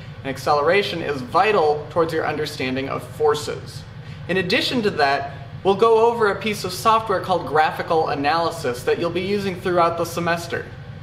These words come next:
The essential equipment includes a cart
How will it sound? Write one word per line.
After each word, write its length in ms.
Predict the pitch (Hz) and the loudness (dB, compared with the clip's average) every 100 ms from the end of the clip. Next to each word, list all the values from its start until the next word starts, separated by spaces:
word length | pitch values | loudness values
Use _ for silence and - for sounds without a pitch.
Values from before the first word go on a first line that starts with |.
| - - - - - - - - - - | -14 -14 -14 -14 -14 -12 -12 -12 -12 0
The 100 | 175 | 0
essential 360 | 180 285 285 | 4 2 4
equipment 380 | 214 - 151 151 | 2 4 2 4
includes 300 | 135 156 143 | 2 2 2
a 60 | 127 | 0
cart 540 | - - 202 240 - | 2 2 2 0 -6